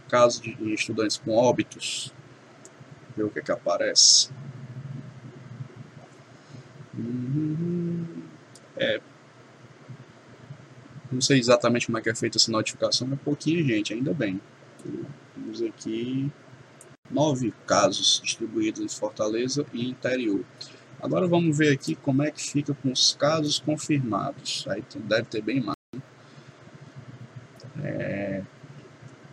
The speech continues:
a gente tem uma noção aqui de como é que fica.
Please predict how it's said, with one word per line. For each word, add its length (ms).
a 40
gente 140
tem 120
uma 140
noção 600
aqui 240
de 100
como 220
é 60
que 140
fica. 400